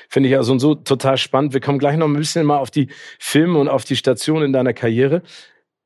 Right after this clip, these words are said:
Eine andere Frage. Wovon hast du zuletzt geträumt? Also jetzt nicht nachts diesen klassischen Traum, sondern den Traum, den du gerne verwirklichen würdest.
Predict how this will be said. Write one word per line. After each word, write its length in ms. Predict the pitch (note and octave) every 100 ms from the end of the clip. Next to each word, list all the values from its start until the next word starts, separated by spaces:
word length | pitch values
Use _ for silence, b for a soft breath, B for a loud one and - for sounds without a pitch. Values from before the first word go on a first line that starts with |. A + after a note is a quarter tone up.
| _
Eine 140 | - B2+
andere 220 | E3 D3+
Frage. 520 | - A2 G2 F2+ D#2 _ b
Wovon 340 | - D#3+ G#3+ F3+
hast 260 | E3 - D3+
du 340 | C#3+ C3+ - _ _
zuletzt 580 | - B2+ B2+ C#3+ - -
geträumt? 640 | G#2+ - C#3 F#2 C#2+ - _
Also 180 | A2+ G#2+
jetzt 200 | A2+ -
nicht 260 | B2 A#2 - b b
nachts 420 | G2+ B2+ D3 -
diesen 200 | - A#2
klassischen 480 | G#2 C#3 - C3 A2
Traum, 500 | - A2+ D3 E3 D3+ _
sondern 340 | A#2+ B2 A#2+
den 200 | A2+ B2
Traum, 560 | A#2+ - B2+ C3 B2+ A#2+ b b b b
den 80 | B2
du 100 | A#2+
gerne 180 | A#2+ A#2
verwirklichen 580 | A#2 A2 C3 G2+ F2+ E2+
würdest. 420 | E2+ E2 -